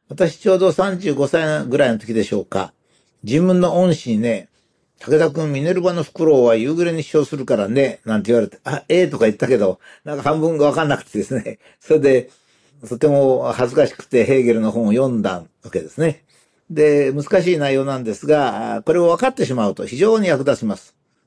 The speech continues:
ミネルヴァっていうのはですね、まあこれはあの、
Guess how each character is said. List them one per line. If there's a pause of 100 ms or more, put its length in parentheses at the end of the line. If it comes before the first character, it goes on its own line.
(120)
ミ
ネ
ル
ヴ
ァ
っ
て
い
う
の
は
で
す
ね、 (420)
ま
あ
こ
れ
は
あ
の、